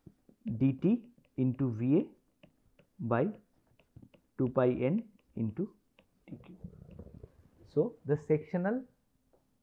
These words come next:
thrust torque efficiency should be calculated. We can also calculate the thrust and torque of the entire propeller blade by integrating these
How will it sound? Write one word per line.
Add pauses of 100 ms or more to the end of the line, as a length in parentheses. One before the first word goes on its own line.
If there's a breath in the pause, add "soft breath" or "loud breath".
(500)
thrust (460)
torque (220)
efficiency (760)
should
be (500)
calculated. (1080 loud breath)
We
can
also
calculate (160)
the (400)
thrust (220)
and
torque (180)
of
the
entire
propeller
blade (640)
by (360)
integrating
these